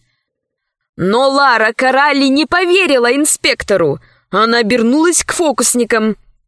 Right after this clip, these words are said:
"Разве вы не видите?" воскликнула она, прижимая к груди белые ручки. "Разве вы не видите, как страдает сиротка?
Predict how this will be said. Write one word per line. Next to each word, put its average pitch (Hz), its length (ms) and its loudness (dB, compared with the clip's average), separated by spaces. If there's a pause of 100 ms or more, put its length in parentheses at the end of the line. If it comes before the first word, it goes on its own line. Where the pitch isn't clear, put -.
(600)
"Разве 370 600 0
вы 415 180 0
не 370 200 0
видите?" 359 720 0 (280)
воскликнула 240 800 0
она, 247 260 0
прижимая 233 540 0
к 226 40 -4
груди 285 380 0
белые 254 400 0
ручки. 190 540 -2 (540)
"Разве 285 600 0
вы 381 200 0
не 311 200 0
видите, 302 680 -2 (240)
как 453 260 0
страдает 392 600 0
сиротка? 415 840 0